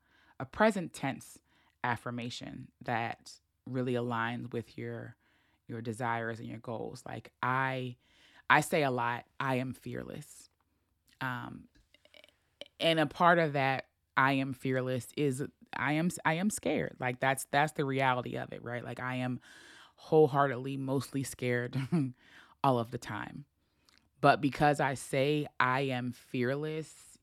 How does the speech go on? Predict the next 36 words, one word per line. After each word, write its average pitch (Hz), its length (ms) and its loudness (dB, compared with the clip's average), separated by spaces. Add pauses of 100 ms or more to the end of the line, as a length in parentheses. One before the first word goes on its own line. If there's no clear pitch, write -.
(140)
it 135 220 2
gives 151 260 0
me 139 140 -4
the 127 100 -6
motivation. 127 1080 -4 (440)
It 143 100 -2
gives 131 360 -4
me 127 140 -4
the 127 180 -10
willpower. 127 1120 0 (100)
Just 139 720 -4
saying 135 460 0
that 123 120 -4
alone 127 680 -6 (440)
gives 143 300 0
me 139 140 0
the - 120 -2
push - 420 2
that 123 120 -2
I 120 160 -2
need 127 360 -6
to - 140 -12
actually 180 440 -6
do 180 240 -4
things 160 560 -6 (320)
that 139 180 0
require 135 500 -2
me 131 220 -4
to - 160 -10
be 131 160 -6
fearless. - 720 -8 (560)
But 131 140 0
again, 131 280 0
by 123 120 -4
no 127 180 0
means, 123 400 -2